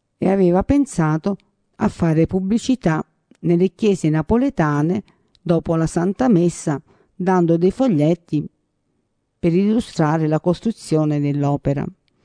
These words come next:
Ma non essendo napoletano e non conoscendo i parroci della città, non sapeva come fare.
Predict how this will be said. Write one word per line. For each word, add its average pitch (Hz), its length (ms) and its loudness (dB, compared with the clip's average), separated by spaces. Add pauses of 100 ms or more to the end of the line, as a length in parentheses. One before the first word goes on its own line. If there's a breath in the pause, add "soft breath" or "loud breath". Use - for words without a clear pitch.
(720)
Ma 160 200 2
non 208 220 2
essendo 196 440 0
napoletano 151 960 -2
e 160 180 0
non 196 240 2
conoscendo 160 840 0
i 170 140 -4
parroci 147 560 -2
della 143 240 0
città, 151 440 -2 (380 soft breath)
non 165 140 2
sapeva 151 480 0
come 131 240 -4
fare. 131 460 -8